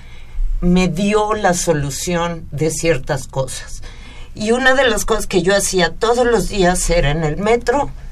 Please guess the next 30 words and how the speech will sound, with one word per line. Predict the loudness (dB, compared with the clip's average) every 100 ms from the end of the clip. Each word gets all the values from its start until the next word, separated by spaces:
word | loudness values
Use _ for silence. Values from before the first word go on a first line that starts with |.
| -12 -4
preguntarle | 0 2 2 0 0 0
a |
la | 2 0
gente | 0 -2 0 0 0 -2 -4 -8 -12 -14 -16 -4
qué | 2 4
es | 4
la | 0 0
Constitución, | 0 0 -2 -6 -4 -2 0 0 -2 0
qué | 2
opina | 2 2 -4 0 0
de | 2
la | 0 -2
Constitución. | -4 -6 -6 -8 -8 -8 -6 -6 -6 -8 -6
Por | -4 -4
supuesto | -4 -4 0 0 2
que | 2
no | 2
los | 2 2 2
grababa | 2 4 4 4 2
ni | 2 -2
nada, | -2 0 2
era | 4 4
una | 4 4 2 0
charla | 0 2 4 4 2 -2 -10 -12 -14 -12 -14 -14 -14 -6
de | 0 2 0 -2
un | 0 0 0
ciudadano | -2 2 2 2 0 -2
con | -4 -2 -2
otro | -2 -6
ciudadano. | -4 -4 -2 -2 -2 -4 -4